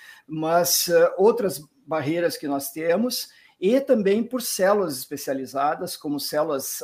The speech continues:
ah, ditas assassinas naturais, células N K ou células T, T de Teresa, que são citotóxicas, são células que matam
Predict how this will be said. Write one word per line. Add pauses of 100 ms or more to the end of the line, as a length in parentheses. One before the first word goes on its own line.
(120)
ah,
ditas
assassinas
naturais,
células
N
K (840)
ou
células
T, (200)
T
de
Teresa, (380)
que
são
citotóxicas,
são
células
que
matam